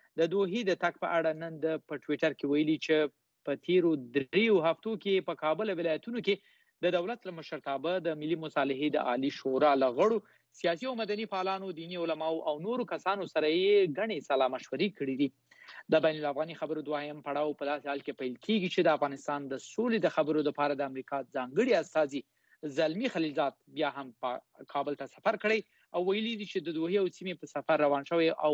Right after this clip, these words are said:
باید سولې ته، اه، لومړیتوب ورکړی شي.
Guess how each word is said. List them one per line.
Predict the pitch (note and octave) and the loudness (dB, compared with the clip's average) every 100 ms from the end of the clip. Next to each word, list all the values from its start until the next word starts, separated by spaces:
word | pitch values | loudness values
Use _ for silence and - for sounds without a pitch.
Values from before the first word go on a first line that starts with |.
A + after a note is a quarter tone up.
| C#3+ | 2
باید | D3 C#3+ C#3+ | 2 2 0
سولې | - C#3+ C#3 C3+ | -4 -2 -2 0
ته، | C#3+ D3+ | 0 0
اه، | - _ _ - D3+ C#3+ | -2 _ _ -8 -2 0
لومړیتوب | C#3 D3 D3 E3 C#3+ | 0 -2 -2 2 2
ورکړی | B2+ B2+ B2+ | 0 -4 -6
شي. | - | -4